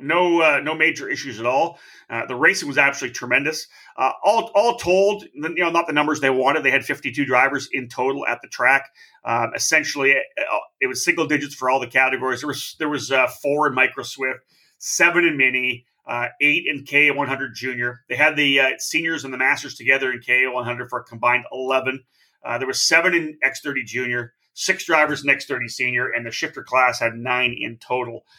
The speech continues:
Cool to see the masters drivers, of course, Ryan Kinnear and Vincent Crossard, pretty quick. They were mixing it up, <clears throat> up front with the guys in the senior shifter class, which was pretty cool to watch. Uh, but all in all, David, you and I have said this before, you, you, numbers breed numbers. It would have been great to have eighty to a hundred drivers.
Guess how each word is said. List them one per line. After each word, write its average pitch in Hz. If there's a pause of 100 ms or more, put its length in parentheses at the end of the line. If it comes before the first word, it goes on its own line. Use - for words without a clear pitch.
(260)
Cool 190
to 165
see 165
the 147
masters 143
drivers, 131
of 123
course, 131
Ryan 131
Kinnear 131
and 117
Vincent 123
Crossard, 123
pretty 127
quick. 139 (440)
They 143
were 139
mixing 147
it 131
up, 139
<clears throat> -
up 151
front 156
with 139
the 127
guys 127
in 120
the 117
senior 214
shifter 139
class, 123
which 110
was 120
pretty 120
cool 123
to 117
watch. 117 (460)
Uh, 131
but 196
all 208
in 190
all, 180
David, 165
you 170
and 175
I 160
have 151
said 151
this 143
before, 135 (520)
you, 175
you, 165
numbers 180
breed 147
numbers. 135
It 135
would 135
have 135
been 139
great 147
to 127
have 135
eighty 139
to 131
a 120
hundred 127
drivers. 131